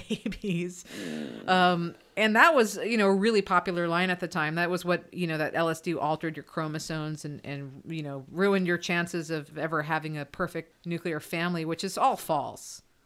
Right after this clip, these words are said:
Speaker 1: Uh, you know, there's nothing in L S D that alters your chromosomes. I mean, it'll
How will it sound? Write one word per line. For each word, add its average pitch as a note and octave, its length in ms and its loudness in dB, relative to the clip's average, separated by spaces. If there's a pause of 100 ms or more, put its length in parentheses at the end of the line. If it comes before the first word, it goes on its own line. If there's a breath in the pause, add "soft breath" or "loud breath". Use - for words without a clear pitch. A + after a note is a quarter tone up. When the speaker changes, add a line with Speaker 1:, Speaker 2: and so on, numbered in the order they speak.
(140)
Speaker 1:
Uh, F3 60 -6
you F3 180 -4
know, D#3+ 140 -2
there's D#3+ 160 -2
nothing E3+ 680 0
in F3 140 -4
L D#3 160 -2
S D3+ 140 -6
D D#3+ 180 -4
that D3 220 -6 (120)
alters D3+ 600 -10 (100)
your D#3 140 -12
chromosomes. C#3+ 680 -12
I D3+ 80 -6
mean, E3 260 -4
it'll F3 300 -4